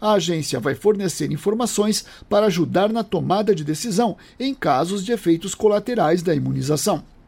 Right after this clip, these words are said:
Também vai orientar os profissionais de saúde com maneiras de minimizar ou interromper possíveis riscos.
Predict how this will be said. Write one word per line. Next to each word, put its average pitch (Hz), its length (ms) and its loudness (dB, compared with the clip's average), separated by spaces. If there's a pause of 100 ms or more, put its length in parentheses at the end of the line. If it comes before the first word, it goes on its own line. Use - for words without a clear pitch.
(200)
Também 151 360 2
vai 135 180 -2
orientar 196 500 2
os 151 120 -6
profissionais 165 720 -4
de 143 80 -10
saúde 226 480 0 (240)
com 254 120 0
maneiras 220 540 0
de 170 60 -2
minimizar 196 840 0 (160)
ou 214 180 2
interromper 226 720 2
possíveis - 540 -4
riscos. - 580 -2